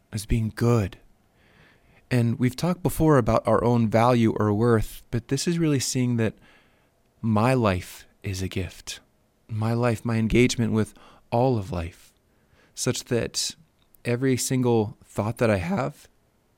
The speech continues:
is a gift. Every single word that I speak is a gift. That next beat of my heart <gasps> is a gift.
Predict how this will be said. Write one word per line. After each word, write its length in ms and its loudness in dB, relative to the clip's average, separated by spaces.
is 180 -4
a 60 0
gift. 520 -4
Every 220 0
single 580 0
word 340 0
that 140 -6
I 80 -6
speak 540 -6
is 160 -4
a 60 0
gift. 580 -4
That 180 -8
next 280 -6
beat 220 2
of 100 -2
my 140 0
heart 500 -6
<gasps> 1300 -16
is 140 -8
a 60 -10
gift. 560 -8